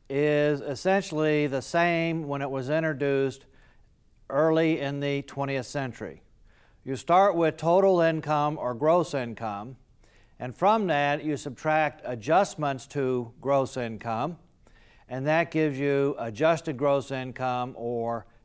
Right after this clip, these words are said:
A G I. From that, you subtract a standard deduction, which is given to everyone,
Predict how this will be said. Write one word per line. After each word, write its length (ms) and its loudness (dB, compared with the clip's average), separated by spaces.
A 200 -2
G 260 -4
I. 340 0
From 300 2
that, 540 2
you 200 -2
subtract 600 -2
a 140 -4
standard 460 0
deduction, 600 0
which 180 -6
is 100 -12
given 340 -4
to 100 -4
everyone, 760 -2